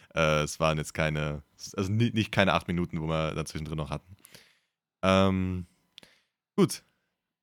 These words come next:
Das, äh, interessante Gespräche heute. Ähm,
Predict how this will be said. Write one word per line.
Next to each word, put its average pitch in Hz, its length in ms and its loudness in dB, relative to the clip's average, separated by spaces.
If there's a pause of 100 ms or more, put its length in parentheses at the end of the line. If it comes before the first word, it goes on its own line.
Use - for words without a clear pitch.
(580)
Das, - 360 -6
äh, 98 320 4
interessante 156 380 -2
Gespräche 120 380 0
heute. 87 360 0 (960)
Ähm, 107 640 0